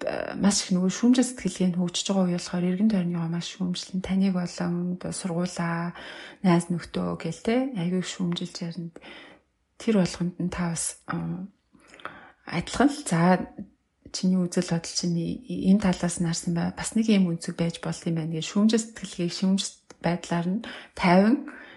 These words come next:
ингээд бас мэтгэлцгүй да том хүмүүс шиг, тий. Тийм байдлаар хандах нь байна.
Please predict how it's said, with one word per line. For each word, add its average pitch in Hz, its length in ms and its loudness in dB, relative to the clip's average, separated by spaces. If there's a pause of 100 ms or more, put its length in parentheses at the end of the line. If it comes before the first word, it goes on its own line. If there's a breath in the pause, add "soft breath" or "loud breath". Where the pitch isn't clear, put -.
(140 loud breath)
ингээд 175 240 -4
бас - 240 -4
мэтгэлцгүй 214 800 4
да 160 120 -2
том 165 200 -2
хүмүүс 165 240 -2
шиг, - 240 -4
тий. 269 160 4 (460 loud breath)
Тийм 202 180 0
байдлаар 170 360 -2
хандах 170 360 -8
нь 180 80 0
байна. 254 220 2